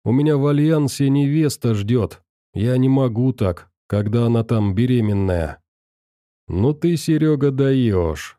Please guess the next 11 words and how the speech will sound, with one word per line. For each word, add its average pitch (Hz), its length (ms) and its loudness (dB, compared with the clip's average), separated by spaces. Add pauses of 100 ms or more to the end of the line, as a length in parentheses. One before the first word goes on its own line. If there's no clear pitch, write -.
(140)
ухмыльнулся 101 880 -2
Серафим. 98 680 -4 (920)
Бандиты, 107 640 0
ничего 135 480 0
не 135 140 0
сказав 127 540 -2
парню, 139 480 0
снова 135 400 0
повернулись 123 760 0
к - 100 -20
тётке. 92 600 -4